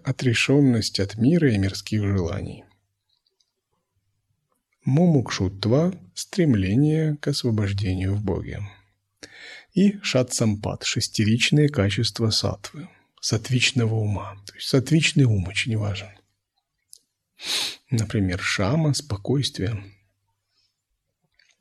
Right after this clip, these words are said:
Шама — это такое понятие. Спокойствие, гармония, умиротворенность, безмятежность, сильная воля, высокий интеллект, логика, ясность.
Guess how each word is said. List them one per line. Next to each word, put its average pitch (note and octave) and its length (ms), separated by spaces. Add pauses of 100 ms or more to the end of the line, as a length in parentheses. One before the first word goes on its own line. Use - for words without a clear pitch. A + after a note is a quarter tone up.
(520)
Шама — D3+ 420
это - 160
такое - 280
понятие. F#2 600 (500)
Спокойствие, G2 1500
гармония, G2 1200 (480)
умиротворенность, G#2 1400 (640)
безмятежность, G#2 1120
сильная G#2+ 540
воля, G#2 580
высокий A2 480
интеллект, G2+ 880
логика, G#2+ 760
ясность. G2 880